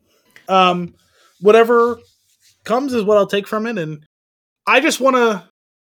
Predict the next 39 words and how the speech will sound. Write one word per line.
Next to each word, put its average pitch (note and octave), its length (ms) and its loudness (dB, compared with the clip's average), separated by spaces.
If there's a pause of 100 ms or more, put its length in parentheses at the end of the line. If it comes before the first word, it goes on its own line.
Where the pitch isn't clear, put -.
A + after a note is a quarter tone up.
(200)
my, G3+ 160 0
kinda A3+ 240 -2
my G3 140 -4
final F#3 220 -6
thoughts E3 320 -2
on D3+ 180 -6
this C#3+ 200 -10
all C#3 220 -2
is C3 100 -10
I C#3+ 60 -8
just D3+ 220 -10
wanna D3+ 160 -4
have C#3+ 200 -6
an B2+ 60 -8
appreciation. C3 600 -8
I, C#3+ 140 -2
I, D#3 420 -2
I D3+ 100 -4
intimated E3+ 640 -4 (480)
in D#3+ 160 -6
the, D3 200 -6
uh, C3 260 -2 (200)
about D3 280 -2
the, C#3+ 300 -10 (240)
as E3+ 140 -4
I E3+ 140 2
termed E3 260 -4
it, C3+ 100 -10
the, D3+ 80 -10
the - 240 -14
W D3+ 300 -6
C - 180 -10
U, B2+ 160 -6
the B2 80 -10
Wachowski B2+ 580 -4 (320)
Cinematic D#3 380 -2
Universe. D3+ 400 -8 (320)
Do F#3 100 -4
you, G#4+ 300 4